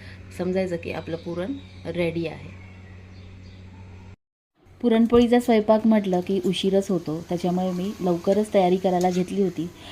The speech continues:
अ, डाळ वगैरे सकाळीच भिजत घातली होती आणि दुपारीच लागले होते स्वयंपाकाला, कारण आमच्या इथली होळी आठ वाजताच पेटवणार होते. पण गार होईपर्यंत म्हटलं बाकीची तयारी करून घेऊया, त्याच्यामुळे कुरडई, पापड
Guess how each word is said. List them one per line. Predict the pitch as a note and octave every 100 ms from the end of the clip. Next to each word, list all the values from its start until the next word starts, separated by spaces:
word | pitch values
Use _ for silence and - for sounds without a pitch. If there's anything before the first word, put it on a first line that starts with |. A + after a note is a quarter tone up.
| -
अ, | E3 F3
डाळ | F3 F3+ F#3
वगैरे | F#3+ F#3+
सकाळीच | F#3+ F#3+ F#3 G3 G#3
भिजत | G3+ F#3+ F#3+
घातली | G#3 F3+ F#3+
होती | F#3+ E3+ E3+ F3+
आणि | - E3 E3+
दुपारीच | F3 F3 F3+ G3+
लागले | G3 E3+ F3+
होते | F3+ F3+
स्वयंपाकाला, | F3 E3 E3 E3+ E3
कारण | E3+ E3+ -
आमच्या | D#3+ D#3+ F#3
इथली | F#3 F#3+ G3
होळी | F#3 G3 - - -
आठ | F#3 G#3
वाजताच | A3+ G#3+ - B3 -
पेटवणार | F#3+ F3 F3 F3 F#3
होते. | F3 D#3 E3+ - - - - - - - - _ _ _ _ _ _ _ -
पण | A#3
गार | A3 G#3 G#3+
होईपर्यंत | A3+ A3 G3+ F#3 F3+ F3 F3
म्हटलं | F#3 F#3 F#3 F#3
बाकीची | F3+ F3 F#3 F#3+ F#3+
तयारी | F3+ F#3
करून | F#3 F3+ F#3
घेऊया, | E3 D#3+
त्याच्यामुळे | E3+ E3 F3 F3
कुरडई, | G3 F3+ F3+ F3+ F3+ - - -
पापड | F3 E3+ E3+ F3